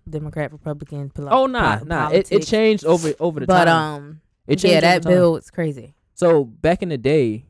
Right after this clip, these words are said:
Speaker 2: this is kinda off topic, but back in the day, the Republicans were
Speaker 1: Was
Speaker 2: for
Speaker 1: the
Speaker 2: the black.
Speaker 1: Democrats, and
Speaker 2: Yeah,
Speaker 1: the
Speaker 2: and the
Speaker 1: Democrats was
Speaker 2: Democrats was
Speaker 1: Republicans. Yeah,
Speaker 2: Republicans.
Speaker 1: no, I don't have
Speaker 2: Yeah,
Speaker 1: time.
Speaker 2: so,
Speaker 1: I don't
Speaker 2: like,
Speaker 1: have energy
Speaker 2: Democrats
Speaker 1: for them
Speaker 2: was
Speaker 1: either.
Speaker 2: for slavery and Republicans wasn't,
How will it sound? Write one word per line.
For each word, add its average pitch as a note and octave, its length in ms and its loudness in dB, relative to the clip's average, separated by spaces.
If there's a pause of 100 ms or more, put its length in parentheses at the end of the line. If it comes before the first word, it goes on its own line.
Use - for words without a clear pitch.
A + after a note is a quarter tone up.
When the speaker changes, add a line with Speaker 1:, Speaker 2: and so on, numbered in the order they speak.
(480)
Speaker 2:
this C#3 140 -6
is - 40 -20
kinda A#2+ 240 -8
off G#2+ 100 -4
topic, A#2 320 -6
but G#2 80 -8
back C#3+ 220 -2
in D3+ 60 -8
the B2 80 -4
day, C#3 160 0
the A#2 120 -4
Republicans A2 880 -2 (380)
were A#2 100 -2
Speaker 1:
Was D#3+ 160 -2
Speaker 2:
for C3 120 4
Speaker 1:
the B2 80 2
Speaker 2:
the A#2 60 -2
black. A2+ 260 0
Speaker 1:
Democrats, C#3 400 -6
and C#3+ 100 -6
Speaker 2:
Yeah, A#2 120 2
Speaker 1:
the - 40 2
Speaker 2:
and - 0 -
the - 160 2
Speaker 1:
Democrats C#3+ 220 0
was C3+ 100 2
Speaker 2:
Democrats D3 240 2
was D3+ 80 0
Speaker 1:
Republicans. - 300 -6
Yeah, E3+ 80 0
Speaker 2:
Republicans. G#2+ 280 -4
Speaker 1:
no, F#3 100 -6
I E3 140 -4
don't E3+ 80 -2
have D#3 80 -2
Speaker 2:
Yeah, B2+ 100 2
Speaker 1:
time. A#2 80 -2
Speaker 2:
so, - 40 -8
Speaker 1:
I C#3 80 -2
don't B2+ 80 0
Speaker 2:
like, B2+ 120 2
Speaker 1:
have D3+ 80 -4
energy E3+ 140 4
Speaker 2:
Democrats D3+ 400 -2
Speaker 1:
for - 60 -14
them C3+ 100 -2
Speaker 2:
was C3 240 -2
Speaker 1:
either. C3+ 80 -12
Speaker 2:
for B2+ 200 4
slavery A2+ 520 -2
and G#2 280 -12
Republicans A2 540 -4
wasn't, G2 360 -2